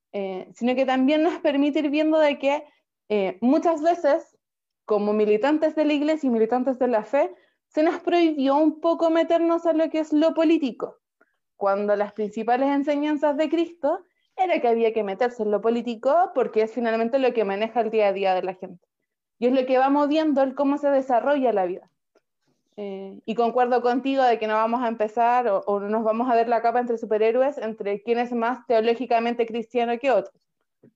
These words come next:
Eh, latinoamericanamente, ahí está la teología de la liberación, que igual lo podríamos como ocupar de recurso de repente cuando Camilo Torres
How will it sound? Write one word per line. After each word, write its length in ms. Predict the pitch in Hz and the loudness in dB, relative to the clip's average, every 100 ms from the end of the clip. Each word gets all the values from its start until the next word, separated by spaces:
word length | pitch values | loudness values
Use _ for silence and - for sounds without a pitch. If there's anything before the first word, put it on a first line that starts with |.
| _ _ _ _ _ | _ _ _ _ _
Eh, 440 | 214 196 190 185 | -8 -6 -8 -8
latinoamericanamente, 1400 | 196 233 247 233 226 233 240 233 240 254 262 277 285 311 - | -2 0 2 0 2 0 0 0 0 -2 -2 -2 -2 -2 -2
ahí 520 | 208 202 196 185 - - | -2 -2 -8 -10 -14 -16
está 640 | 185 - 196 196 196 196 | -8 -2 0 2 0 -2
la 200 | 208 208 | -2 0
teología 340 | 214 214 214 240 | 2 0 2 2
de 60 | |
la 60 | 220 | 2
liberación, 580 | 220 202 196 - 294 302 | 2 2 0 -2 -6 -2
que 80 | 233 | 2
igual 180 | 214 | 2
lo 100 | 220 | 2
podríamos 480 | 220 220 226 233 240 - _ _ _ _ | 2 2 2 0 -4 -8 _ _ _ _
como 340 | - 220 214 214 | -10 -4 0 0
ocupar 440 | 220 226 226 233 | 2 2 2 0
de 100 | 240 | 0
recurso 400 | 226 220 254 269 | 0 0 -2 0
de 80 | 269 | 2
repente 460 | 262 262 302 330 | 2 2 0 0
cuando 240 | 302 240 214 | -2 -2 0
Camilo 360 | 214 226 220 | 0 0 0
Torres 300 | 214 226 233 | 0 0 0